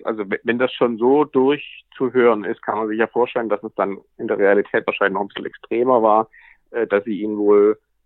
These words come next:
mit mehr als sanftem Druck, äh, überzeugen wollten oder überzeugt haben, sich da ein bisschen zu verändern und ein bisschen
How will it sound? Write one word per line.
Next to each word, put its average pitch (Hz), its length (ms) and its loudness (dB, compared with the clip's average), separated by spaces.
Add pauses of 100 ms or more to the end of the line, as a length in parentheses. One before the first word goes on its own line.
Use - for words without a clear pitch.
(120)
mit 117 240 -8
mehr 113 180 0
als 110 160 -4
sanftem 110 480 -6
Druck, 117 300 -2 (140)
äh, 104 600 2
überzeugen 113 840 -2 (220)
wollten 110 500 2
oder - 180 -2
überzeugt 104 540 -4
haben, 107 300 -2
sich 104 140 -12
da 110 80 -2
ein 101 100 -4
bisschen - 220 -10
zu - 100 -16
verändern 131 500 -2
und 110 100 -6
ein 101 100 -12
bisschen 104 440 -6